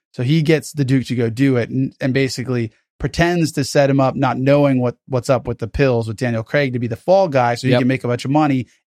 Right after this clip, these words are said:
Speaker 1: and get rid of this, this dude who's kind of up and coming.
Speaker 2: Yes.
Speaker 1: All in one foul swoop,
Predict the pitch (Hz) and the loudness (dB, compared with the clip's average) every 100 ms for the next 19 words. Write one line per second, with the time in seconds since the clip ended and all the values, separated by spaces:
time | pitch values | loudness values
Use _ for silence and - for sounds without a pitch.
0 | - 180 165 143 131 135 131 123 123 117 | 0 2 4 2 2 0 0 0 -2 -6
1 | - 131 110 120 127 120 113 - 117 107 | -6 -6 -6 -4 -2 -2 -4 -4 -4 -2
2 | 110 - 110 - 107 80 151 _ - 120 | -6 -6 -14 -10 -12 -12 -18 _ -6 0
3 | 135 - - 160 156 143 139 135 131 127 | 0 -2 -2 0 2 2 2 2 2 0
4 | 107 101 - 156 131 | -2 -4 -2 0 0